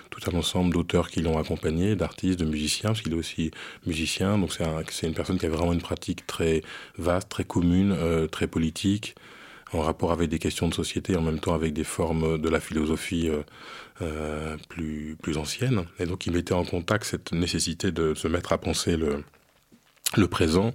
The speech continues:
de remettre la philosophie comme un objet qui peut aussi avoir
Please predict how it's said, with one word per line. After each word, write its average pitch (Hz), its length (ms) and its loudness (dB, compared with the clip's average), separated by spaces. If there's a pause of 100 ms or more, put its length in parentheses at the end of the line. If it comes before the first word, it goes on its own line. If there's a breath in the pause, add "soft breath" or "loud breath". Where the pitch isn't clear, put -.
(380 loud breath)
de 82 140 2
remettre 87 340 6
la 87 60 4
philosophie 82 480 2
comme 82 160 0
un 78 140 2
objet 80 320 2
qui - 160 -6
peut - 100 -8
aussi 76 220 -2
avoir 78 260 -2